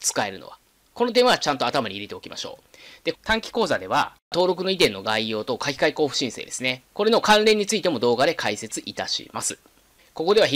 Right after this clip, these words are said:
掛けポイントがありますので、この点絶対に注意しましょう。引っ掛けポイントについては短期講座でお伝えいたしますので、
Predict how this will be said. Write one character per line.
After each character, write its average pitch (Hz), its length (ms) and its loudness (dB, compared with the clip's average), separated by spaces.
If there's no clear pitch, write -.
掛 196 100 -2
け 196 80 2
ポ 208 160 4
イ 190 40 0
ン - 20 -8
ト 123 80 -2
が 87 120 -4
あ 117 60 -2
り 120 100 -4
ま 131 120 -2
す - 100 -10
の 101 80 -8
で、 123 100 0
こ 139 120 -4
の 135 80 -4
点 123 120 -4
絶 113 200 -6
対 117 180 -2
に 107 80 -6
注 110 260 -2
意 90 120 -8
し - 160 0
ま 104 120 -4
し - 120 0
ょ - 180 -2
う。 - 40 -20
引 160 80 0
っ 160 60 -16
掛 254 120 0
け 277 100 4
ポ 277 140 6
イ 269 40 4
ン - 40 -4
ト 165 80 0
に 120 120 0
つ - 120 -4
い 127 80 -2
て 110 60 -4
は 123 260 4
短 160 180 -2
期 - 120 -14
講 208 160 0
座 131 100 0
で 156 340 2
お 123 120 0
伝 - 220 -2
え - 20 0
い 117 60 -4
た 123 100 0
し - 120 0
ま 120 80 -2
す - 140 -8
の 107 80 -4
で、 165 240 2